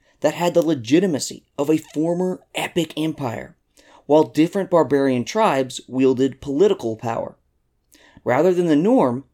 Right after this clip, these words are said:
which was church and state belonging to the same institutions, we had a de facto separation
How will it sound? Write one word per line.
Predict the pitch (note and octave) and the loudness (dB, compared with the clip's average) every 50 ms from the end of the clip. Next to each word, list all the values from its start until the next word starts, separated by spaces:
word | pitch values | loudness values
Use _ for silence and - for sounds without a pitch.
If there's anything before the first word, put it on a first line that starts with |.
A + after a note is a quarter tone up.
| _ _ _ _ | _ _ _ _
which | - C#3 C3+ - | -4 -4 -2 0
was | C#3 C#3 B2+ - | 0 0 0 0
church | - - - D3 D3+ D3+ - C#3 | -6 -6 -2 -2 -2 -2 -2 -6
and | B2 A2+ | -6 -6
state | - - C#3+ C#3 C#3 C3 | -6 -2 0 0 0 0
belonging | - B2+ A#2+ A#2+ B2 C3 C3+ C3+ B2+ B2 | -2 -4 -4 -2 -2 0 0 -2 -2 -2
to | - C3 | -2 -4
the | G#2+ A2 | -2 -4
same | - - C3+ B2 B2 A#2+ | -6 -4 -4 -4 -2 -2
institutions, | G#2 A#2 A2 - A2 G#2+ - - G3 A#3 - - A#2 A2+ - - _ _ _ _ _ _ _ _ _ - | -4 -4 -6 -8 -10 -8 -6 -6 -6 -6 -6 -6 -8 -8 -10 -14 _ _ _ _ _ _ _ _ _ -8
we | C3 C#3+ F#3 G3+ | -6 -4 -4 -4
had | F3 E3 E3+ E3+ E3 E3+ E3 - - | -6 -6 -4 -2 0 -2 -2 0 0
a | C3+ A#2 | -2 0
de | G#2+ B2 A2 | 0 -2 -4
facto | G#2 - - C#3 C#3+ D#3 D#3 - E3+ D#3+ D#3+ D#3+ D3+ | -4 -4 -2 -2 -2 -2 -4 -4 -2 -2 -2 -2 -4
separation | - - - - D3 D#3 - - F#3 E3+ F3+ G3 G3+ F#3+ - - B2+ A#2+ | -6 -6 -4 -2 -2 -2 -2 -2 -2 0 0 -2 -2 -4 -6 -10 -12 -12